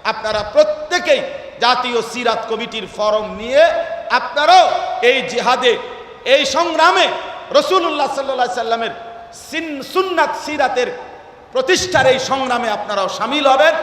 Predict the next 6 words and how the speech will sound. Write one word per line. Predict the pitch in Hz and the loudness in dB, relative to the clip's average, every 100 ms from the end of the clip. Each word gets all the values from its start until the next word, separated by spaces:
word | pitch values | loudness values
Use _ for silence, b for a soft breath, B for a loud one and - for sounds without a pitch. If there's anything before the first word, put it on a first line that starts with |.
| - - - - | -6 -10 -6 -2
আল্লাহ | 277 277 247 247 | 0 2 2 4
তাআলা | 240 226 | 4 4
আপনাদের | 220 220 196 | 2 -2 -4
সবাইকে | - 214 277 349 359 254 - - - - | -4 2 6 6 4 0 -4 -8 -12 -6
ভালো | 180 226 | -2 0
রাখেন | 220 208 214 | 0 0 -2